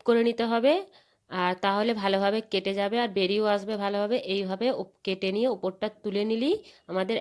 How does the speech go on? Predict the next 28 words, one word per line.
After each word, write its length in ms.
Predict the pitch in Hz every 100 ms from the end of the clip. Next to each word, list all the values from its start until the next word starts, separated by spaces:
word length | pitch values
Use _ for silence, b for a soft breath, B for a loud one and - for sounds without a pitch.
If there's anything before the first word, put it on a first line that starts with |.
| 185
একদম 260 | 190 190 226 202
ডোনাটসের 460 | 190 185 185 240 240
শেপ 140 | 185 -
চলে 160 | 175 156 156
আসবে। 240 | 156 160 165
দেখুন, 260 | 185 185 226 302 - _ _ _ _ _ _ _ _ _ _ _ _ _ _ _ _ _ _ _ _ _ _ _ _ _ _ _ _
আমি 140 | 240 254 254
সব, 140 | 233 - - 208
এইভাবে 280 | 226 233 240 240
আমি 120 | 247 247
সব 120 | 226 -
কটা 180 | 214 226 214
ডোনাটস 340 | 202 214 208 -
কেটে 180 | 190 185 196
নিয়েছি। 280 | 190 190 254 -
এবার 200 | 190 202 202
ডোনাটসগুলো 460 | 185 190 190 214 226 196
ভেজে 240 | 175 170 165
নেব। 140 | 156 165 165 B B -
আর 100 | 175 -
তেল 180 | 220 233
গরম 200 | 220 226 233
হয়েছে 200 | 240 233 226
নাকি 160 | 226 220
দেখার 260 | 185 180 208 214
জন্য 140 | 220 202 196
যে 60 | 190
ডোনাটসের 460 | 190 196 196 -